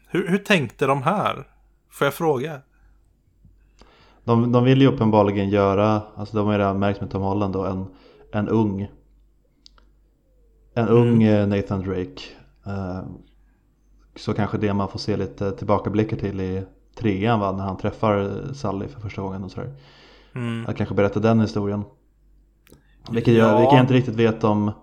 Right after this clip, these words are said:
Speaker 2: om är det, det som jag hade velat i alla fall som ett litet fan av Uncharted-serien. Jag hade väl hellre hoppats då att det skulle vara lite som Indiana Jones.
Speaker 1: Ja.
Speaker 2: Eh, när de har någon tillbakablick så man får se unga Indiana Jones, men merparten av filmen är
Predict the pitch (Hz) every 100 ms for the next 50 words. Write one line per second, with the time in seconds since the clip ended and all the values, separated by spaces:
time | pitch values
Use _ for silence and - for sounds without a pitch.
0 | _ _ _ _ _ _ _ _ _ _
1 | - 113 107 110 104 104 101 101 104 113
2 | 104 131 160 160 147 101 101 98 95 95
3 | 98 95 95 135 104 95 - 95 92 90
4 | 92 - 95 95 - 98 101 101 _ _
5 | _ - 107 107 113 110 107 110 113 -
6 | 101 - 101 98 - - 101 95 95 95
7 | 95 - - 107 104 98 101 101 101 113
8 | 104 95 101 - - _ _ _ _ _
9 | _ - 120 117 98 95 92 95 - -
10 | - _ _ - 110 104 104 123 123 110
11 | 104 98 104 101 - 98 92 - 98 95
12 | 110 101 95 95 104 107 101 98 95 95
13 | 101 - 101 95 92 _ _ _ _ 110
14 | 107 98 - 107 - 104 98 95 104 92
15 | 95 95 92 90 -